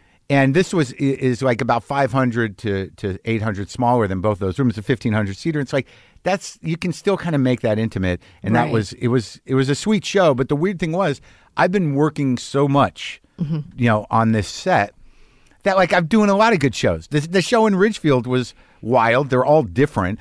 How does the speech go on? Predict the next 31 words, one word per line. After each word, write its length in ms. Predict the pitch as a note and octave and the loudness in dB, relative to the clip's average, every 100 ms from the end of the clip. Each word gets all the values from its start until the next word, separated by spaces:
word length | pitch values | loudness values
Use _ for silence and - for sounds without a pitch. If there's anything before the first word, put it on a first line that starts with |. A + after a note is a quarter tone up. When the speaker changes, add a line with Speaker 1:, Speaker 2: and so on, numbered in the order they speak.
| - | -2
Speaker 1:
I 60 | D#3 | 2
mean, 120 | F3 | 4
I 60 | A3 | 4
was 120 | G3 | 2
in 140 | E3 | 2
Ridgefield, 500 | C3+ F3 - B2+ A#2+ | 2 0 0 2 2
and 80 | B2 | 2
I 100 | C3 | 2
went 200 | D3+ D3+ | 2 2
out 240 | C#3 C3+ | 2 0
there 180 | C3 B2 | 2 2
with 240 | A#2+ B2 - | 2 0 0
their 180 | A#2 A2 | 2 2
schedule, 640 | - A2+ A#2 D#3 D#3+ D#3+ | 0 -2 0 0 0 0
like, 140 | A2+ | -4
the 60 | - | -6
book 320 | F#2 A#2 B2 | -2 0 0
of 120 | A2+ | -4
who's 180 | G2+ A#2 | -4 -6
coming 440 | - A2 A#2 C#3+ C#3 | -4 -2 -2 -2 -4
to 100 | A#2 | -6
the 80 | G2+ | -6
Ridgefield 320 | A#2+ B2+ F#2 | -6 -6 -6
Playhouse. 400 | A2 A#2+ C#3 D3+ | -4 -4 -6 -6
Speaker 2:
Yeah. 380 | A3+ A3 E3 F#3 | -2 0 0 -4
Speaker 1:
And 80 | C#3 | -4
I 40 | E3 | -2
just 240 | G3+ D#3 | -2 -2
did 200 | C#3+ D#3+ | -2 2
this 200 | D3 - | 0 0
horrendously 840 | C3+ B2+ C3+ E3+ D#3 C#3 B2 A2+ | -2 2 2 2 0 2 2 2